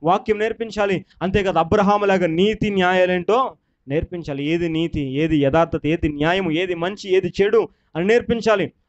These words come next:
బూతులు మాట్లాడుతున్నాడు అనుకోండి, ఒకటే సీపు మీద బెత్తంతో ఏం చేయాలి? మాన్పించాలి. అవునా కదా?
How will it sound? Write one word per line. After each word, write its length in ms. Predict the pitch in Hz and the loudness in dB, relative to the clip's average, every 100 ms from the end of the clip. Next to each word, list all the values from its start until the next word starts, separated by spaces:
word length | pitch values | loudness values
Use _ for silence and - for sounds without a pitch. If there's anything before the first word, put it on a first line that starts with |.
| _ | _
బూతులు 280 | 165 208 214 | 0 2 0
మాట్లాడుతున్నాడు 560 | 202 202 214 202 208 | -2 -2 -2 -2 -4
అనుకోండి, 520 | 208 196 208 202 190 196 - | -4 -2 0 2 2 0 -8
ఒకటే 360 | 147 165 160 202 | -8 -4 -2 -2
సీపు 300 | 160 185 180 | 0 -2 0
మీద 120 | 175 | -2
బెత్తంతో 760 | 156 143 151 170 170 156 127 117 127 _ _ _ _ _ _ _ _ _ _ _ 135 | -2 -2 -4 -4 -2 0 0 -4 _ _ _ _ _ _ _ _ _ _ _ _ -6
ఏం 80 | |
చేయాలి? 280 | 160 165 165 | -2 0 0
మాన్పించాలి. 600 | 156 151 156 151 135 123 | -2 -4 -4 -6 -4 -4
అవునా 180 | 147 170 | -2 -2
కదా? 320 | 156 156 160 | -4 -4 -6